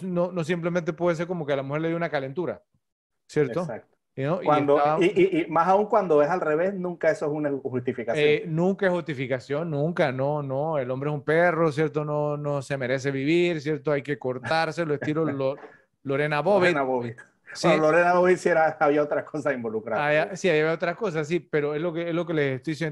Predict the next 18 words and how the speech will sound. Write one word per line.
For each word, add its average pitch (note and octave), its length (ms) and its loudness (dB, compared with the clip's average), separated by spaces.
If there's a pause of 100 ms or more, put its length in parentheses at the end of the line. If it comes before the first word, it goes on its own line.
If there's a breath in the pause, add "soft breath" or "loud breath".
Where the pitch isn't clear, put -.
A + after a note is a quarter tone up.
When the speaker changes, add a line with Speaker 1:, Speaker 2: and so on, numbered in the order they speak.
Speaker 1:
Entonces, D#3+ 240 -4
esa G#3 360 2
parte F3+ 360 0
a C3+ 40 -2
mí D#3 140 -4
me D#3+ 80 -4
molesta D#3 580 -6 (380)
porque D3 340 -2
casi F3 300 -4
siempre G#3+ 340 -2
salen G3 260 -2
las E3 120 -4
películas, A#2+ 460 -6
¿sí? D#3 80 -6
Entonces, D#3 360 -4
como E3 240 -4
que, C3+ 80 -4
bueno, C#3 320 -4